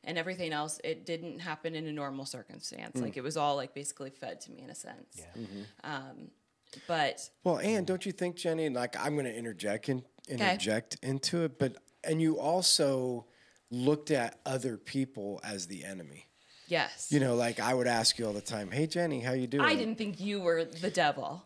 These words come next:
Speaker 2: No, no, no, that's not what, no, no, no, listen, not at all. But what happens at
Speaker 1: Uh-huh.
Speaker 2: times, this, this is all I'm trying to say, is, is that Satan plays these tricks to keep other people
Speaker 1: Gotcha.
Speaker 2: out. So
Speaker 3: Mm-hmm.
Speaker 2: saying,
Speaker 1: Yeah.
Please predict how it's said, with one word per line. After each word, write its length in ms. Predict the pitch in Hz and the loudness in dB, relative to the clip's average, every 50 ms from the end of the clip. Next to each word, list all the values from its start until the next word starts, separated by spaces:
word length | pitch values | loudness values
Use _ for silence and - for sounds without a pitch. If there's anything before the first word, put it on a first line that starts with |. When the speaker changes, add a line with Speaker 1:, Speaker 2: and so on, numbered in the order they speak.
| - - | -6 -4
Speaker 2:
No, 80 | 135 | -2
no, 80 | 135 139 | -2 0
no, 140 | 147 160 151 | 0 0 -2
that's 260 | 117 117 120 - - | 0 0 0 2 2
not 120 | 143 123 | 0 0
what, 140 | 117 110 113 | -2 -2 -2
no, 180 | 123 143 156 156 | 0 2 4 4
no, 100 | 151 165 | 4 4
no, 140 | 156 143 131 | 2 2 2
listen, 400 | 131 143 160 160 - 120 107 110 | 4 4 4 4 2 0 0 -2
not 260 | 123 131 156 170 147 | 2 4 4 4 2
at 160 | 123 151 139 | 2 0 0
all. 260 | 147 165 170 131 104 | 2 2 2 2 0
But 400 | 98 104 107 135 123 117 - - - | -2 -2 -2 -2 -2 -2 -4 -8 -12
what 180 | 139 120 127 113 | -6 -4 -4 -2
happens 600 | 92 - - 185 196 220 - 143 131 120 117 - | 0 0 2 2 2 0 0 0 0 0 0 -2
at 160 | 113 - - | -2 -2 -2
Speaker 1:
Uh-huh. 160 | 180 170 165 156 | 0 0 0 0
Speaker 2:
times, 320 | 139 110 98 92 90 101 | 0 0 -2 -2 -2 0
this, 160 | 101 - - | 0 0 0
this 300 | - - - 139 131 - | -2 -2 -2 0 2 4
is 40 | 135 | 4
all 140 | 147 127 120 | 4 2 2
I'm 80 | 107 | 0
trying 260 | - - 113 98 90 85 | -4 -8 -8 -8 -8 -10
to 80 | 92 | -12
say, 300 | - - 151 156 135 117 | -8 -6 -4 -4 -4 -4
is, 160 | 107 101 101 | -4 -4 -4
is 140 | 107 101 104 | -4 -4 -6
that 140 | - 110 98 | -6 -4 0
Satan 380 | - - 151 156 156 131 131 113 | 0 2 2 2 -2 -2 -6 -12
plays 480 | - - - 135 123 117 117 110 - | -12 -8 -6 -4 -4 -4 -4 -6 -6
these 300 | - 107 101 95 - - | -8 -8 -10 -10 -10 -10
tricks 440 | - - - 220 175 120 101 - - | -8 -4 -2 -2 -2 -2 -2 -4 -4
to 120 | - - 107 | -4 -6 -10
keep 340 | - - - 131 113 - - | -8 -8 -6 -6 -8 -8 -8
other 280 | 104 120 107 104 95 | -10 -8 -6 -8 -8
people 340 | - - - 98 - 90 80 | -8 -10 -12 -12 -12 -12 -8
Speaker 1:
Gotcha. 360 | - 165 156 175 147 127 151 | -6 -4 -4 -4 -4 -4 -6
Speaker 2:
out. 100 | 151 123 | -4 0
So 220 | 120 - 147 123 110 | 2 2 2 2 2
Speaker 3:
Mm-hmm. 60 | 104 | 4
Speaker 2:
saying, 500 | 110 - 170 160 147 139 127 117 110 - - | 4 6 6 6 6 4 2 0 -4 -6 -6
Speaker 1:
Yeah. 380 | 175 190 170 151 143 131 151 | -2 2 2 2 2 0 -4